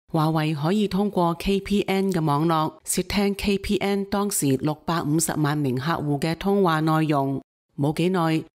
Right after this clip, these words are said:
喺荷蘭國內情報局A I V D發出必須小心華為可能從事間諜活動嘅警報之後，相關方面先至展開安全調查。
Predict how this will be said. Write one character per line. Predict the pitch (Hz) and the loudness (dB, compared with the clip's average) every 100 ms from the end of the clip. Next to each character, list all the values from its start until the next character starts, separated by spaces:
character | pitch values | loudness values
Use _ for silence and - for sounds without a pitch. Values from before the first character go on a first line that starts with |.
| _ | _
喺 | - 151 | -4 -2
荷 | 185 127 | -2 0
蘭 | 135 175 185 | 0 2 0
國 | 190 175 | 0 0
內 | 160 151 147 | 2 2 0
情 | - 110 | 0 -2
報 | 131 165 160 156 202 | 0 -2 0 0 0
局 | - _ | -4 _
A | 185 | -2
I | 190 185 196 | 0 0 0
V | 196 196 | 0 0
D | 196 202 202 - - | 2 2 2 0 -4
發 | - 165 | -4 -4
出 | - 196 | -2 -4
必 | - | -2
須 | 185 - 196 | -2 0 0
小 | 185 - 151 | 0 0 0
心 | 208 196 190 - - | 0 -2 -2 -6 -4
華 | 156 156 | 0 0
為 | 160 156 | 2 0
可 | 147 208 | 0 -2
能 | 226 135 | -2 -4
從 | 131 127 | -4 -2
事 | 123 - | -2 0
間 | 151 170 165 | 0 0 -2
諜 | 165 165 | -2 -2
活 | 147 | -2
動 | 151 147 | 0 0
嘅 | 147 160 160 | 0 -2 0
警 | 135 165 | 0 0
報 | 175 165 | 0 -2
之 | 170 196 | 0 -2
後， | 185 160 160 - _ - | 0 0 0 -2 _ -8
相 | - 180 | -2 0
關 | 175 180 180 | 0 0 -2
方 | 175 180 175 | 0 0 2
面 | 156 151 151 - | 2 2 0 -2
先 | - 202 | 0 0
至 | 180 170 | 2 0
展 | - 135 | 0 0
開 | 160 180 175 185 | 2 2 2 2
安 | 185 | 0
全 | 185 131 123 | 0 0 0
調 | 143 147 | 2 2
查。 | 151 131 135 - | 0 0 0 -2